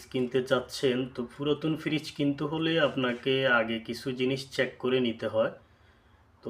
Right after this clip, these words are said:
পুরাতন ফ্রিজ কেনার আগে আপনি কোন কোন জিনিসগুলো চেক করে নিলে আপনি ঠকবেন না,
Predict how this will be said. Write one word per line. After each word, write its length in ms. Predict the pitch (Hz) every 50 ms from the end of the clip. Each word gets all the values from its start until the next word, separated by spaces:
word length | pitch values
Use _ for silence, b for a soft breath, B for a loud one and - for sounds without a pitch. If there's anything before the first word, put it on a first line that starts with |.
| 117 117
পুরাতন 380 | - - 160 160 160 165 170 160 160
ফ্রিজ 260 | - - 160 156 151 - -
কেনার 300 | - 156 147 147 143 143
আগে 160 | 139 135 139
আপনি 200 | 135 123 135 135 127 127
কোন 180 | - 139 139 139 127
কোন 140 | - 139 135 131 123
জিনিসগুলো 480 | 123 127 135 143 143 143 143 143 147 147 143
চেক 200 | - - 131 127 - -
করে 220 | - 131 131 139
নিলে 280 | 139 135 127 123 123 135
আপনি 220 | 139 127 131 127 123 120
ঠকবেন 440 | - - 127 120 117 117 131 131 123 120
না, 160 | 117 113